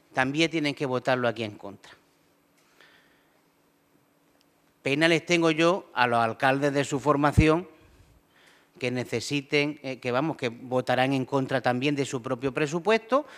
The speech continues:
porque como han votado en contra de la Junta, la verdad que, mm,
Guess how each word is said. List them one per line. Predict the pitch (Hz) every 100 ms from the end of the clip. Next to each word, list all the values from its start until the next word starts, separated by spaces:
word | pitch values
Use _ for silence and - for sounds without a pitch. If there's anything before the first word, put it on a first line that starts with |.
| -
porque | - 131 123
como | 120 120
han | 120
votado | 123 127
en | 120
contra | 131 127 131
de | 127
la | 127
Junta, | - 202 214 233 311 - - - - - _ _ _ 127
la | 127
verdad | 120 120 117
que, | 147 151 151
mm, | 139 127